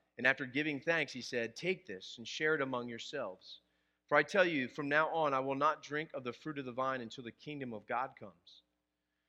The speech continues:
After they had drank from the cup, and probably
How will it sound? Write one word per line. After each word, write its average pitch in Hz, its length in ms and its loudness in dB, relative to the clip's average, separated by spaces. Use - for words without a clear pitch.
After 156 300 6
they 143 140 6
had 135 200 0
drank 147 300 4
from 143 120 -8
the 123 60 -2
cup, 143 320 4
and 131 220 -4
probably 151 720 0